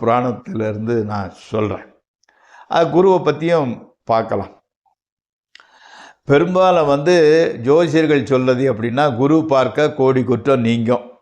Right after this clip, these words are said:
அது உண்மைதான், அதுல மாற்று கருத்தே இல்ல. ஜாதகத்துல வந்து குரு நல்ல இடத்துல இருந்து லக்னத்தையோ லக்னாதிபதியோ பார்த்தா எந்த பிரச்சனை இருந்தாலும் அவங்க விடுபட்டு விடலாம். இதுதான்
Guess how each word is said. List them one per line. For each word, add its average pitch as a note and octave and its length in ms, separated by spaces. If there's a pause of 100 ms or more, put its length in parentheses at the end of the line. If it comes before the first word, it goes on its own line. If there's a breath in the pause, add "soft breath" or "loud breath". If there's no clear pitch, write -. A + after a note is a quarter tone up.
(220)
அது C3+ 320
உண்மைதான், C#3 520
அதுல A#2+ 220
மாற்று A2+ 360
கருத்தே B2 300
இல்ல. A2 380 (840 soft breath)
ஜாதகத்துல F3 640
வந்து D#3+ 280 (800)
குரு E3 480
நல்ல C#3+ 460
இடத்துல C3+ 260
இருந்து A#2+ 560 (460)
லக்னத்தையோ C3+ 800 (340)
லக்னாதிபதியோ C#3 920 (100)
பார்த்தா B2+ 540 (460 loud breath)
எந்த E3+ 400
பிரச்சனை C#3 420
இருந்தாலும் A#2+ 640
அவங்க A#2+ 440
விடுபட்டு B2 560
விடலாம். A2 500 (920)
இதுதான் B2+ 580